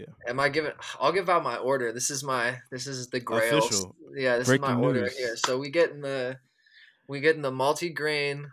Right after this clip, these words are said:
Speaker 2: wheat bread, uh, foot
Speaker 1: Okay.
Speaker 2: long, right?
Speaker 1: Mm-hmm.
Speaker 2: Um, then we're gonna get, uh, we're gonna do the,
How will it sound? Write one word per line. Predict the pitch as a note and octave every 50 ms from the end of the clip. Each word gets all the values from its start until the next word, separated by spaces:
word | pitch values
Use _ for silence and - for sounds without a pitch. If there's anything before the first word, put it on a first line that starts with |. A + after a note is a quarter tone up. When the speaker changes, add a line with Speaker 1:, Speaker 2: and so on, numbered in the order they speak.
| -
Speaker 2:
wheat | C3+ B2+ C3 C#3+ D3+ C#3 C3
bread, | C3+ C3+ C3 C3+ C3 B2 - _ _ _ _ _ -
uh, | - C3 B2 A#2 G#2 G#2
foot | - - D3 D3+ C3 -
Speaker 1:
Okay. |
Speaker 2:
long, | C3+ C3 B2+ B2 A#2+ B2+ C#3 C#3 -
right? | C3+ B2+ B2+ C3+ C#3 C3+ - _ _ _ _ _ - -
Speaker 1:
Mm-hmm. | F#2 F#2 G#2 G#2 G2+ G2+
Speaker 2:
Um, | B2+ B2+ B2+ B2+ B2 B2 B2 A#2+ A#2+ A#2+ B2 - _ -
then | - C3 C3
we're | C#3 C#3
gonna | C3+ C#3 C#3 C3+ C3
get, | B2+ B2+ C3 C3 C3 B2+ B2 A#2+ -
uh, | G2 A#2+ B2 A#2+ A#2 A2+ G#2+ G#2+ G#2+ G2+ - - _ _ _ - _ _ _ _ _ _ _ _ _ _ _ -
we're | B2+ C3
gonna | B2+ B2+ B2+ C3
do | B2+ C3 C3+ C3
the, | A#2+ A#2 A#2 G#2+ G#2+ -